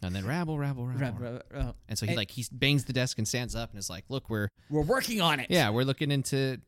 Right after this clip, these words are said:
Speaker 1: updating our security."
Speaker 2: And then he bows to, like, the apology, 'cause that's what they do in
Speaker 1: Yeah.
Speaker 2: Japanese press conferences, they bow.
Speaker 1: And then Guy comes in.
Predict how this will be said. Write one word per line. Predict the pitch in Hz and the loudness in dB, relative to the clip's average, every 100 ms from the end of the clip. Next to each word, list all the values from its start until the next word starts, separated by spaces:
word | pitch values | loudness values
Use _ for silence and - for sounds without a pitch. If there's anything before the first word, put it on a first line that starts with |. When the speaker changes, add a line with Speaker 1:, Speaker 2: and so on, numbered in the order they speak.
| - | -6
Speaker 1:
updating | 135 151 147 | -4 0 0
our | 139 | 2
security." | 147 139 151 117 95 - - 113 | 2 4 4 4 -2 -10 -12 -6
Speaker 2:
And | 151 | -2
then | 180 214 | 0 0
he | |
bows | 160 135 131 - | 2 4 2 -2
to, | 113 | -6
like, | 107 - - | -6 -10 -10
the | 143 | -4
apology, | 123 107 101 104 | -4 -2 -6 -6
'cause | 104 98 | -10 -10
that's | 95 | -8
what | 110 - | -8 -8
they | |
do | 95 98 | -6 -6
in | 104 | -4
Speaker 1:
Yeah. | 104 85 | -4 -4
Speaker 2:
Japanese | 110 107 98 | -4 -4 -8
press | 104 - | -10 -10
conferences, | 104 101 110 107 | -10 -10 -10 -8
they | 110 | -8
bow. | 101 82 - - | -10 -14 -16 -8
Speaker 1:
And | 156 | -4
then | 175 170 147 | 0 0 -2
Guy | 107 107 | -2 -2
comes | - 110 104 | -2 -2 -2
in. | 104 101 | -4 -6